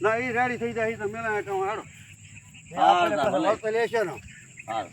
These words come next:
Speaker 1: દવા કરવાની આપણે, તમે વૈદ છો ને, થોડીક
Speaker 2: હા.
Speaker 1: તમે દવા બતાડી છે.
Speaker 2: મો હતો તમે ગોતાવ્યો?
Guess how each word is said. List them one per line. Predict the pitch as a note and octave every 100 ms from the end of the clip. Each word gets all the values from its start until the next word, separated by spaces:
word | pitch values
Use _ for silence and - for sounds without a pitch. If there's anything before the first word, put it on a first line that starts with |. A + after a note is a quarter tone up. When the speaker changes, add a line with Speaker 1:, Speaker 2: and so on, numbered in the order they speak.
| - -
Speaker 1:
દવા | G#3 A#3+
કરવાની | A#3+ A#3+ B3
આપણે, | B3 A#3+ G#3
તમે | A#3+ B3
વૈદ | A3+ C4+ G3
છો | C#4+
ને, | D4 C4 E3 - -
થોડીક | A#3 A#3
Speaker 2:
હા. | -
Speaker 1:
તમે | B3 B3+
દવા | B3 B3+
બતાડી | B3 B3 B3 A3+
છે. | G3+ D3
Speaker 2:
મો | E4 F#4
હતો | F4 G#3+
તમે | A3+ G#3+
ગોતાવ્યો? | A#3+ C4 C4 F#3+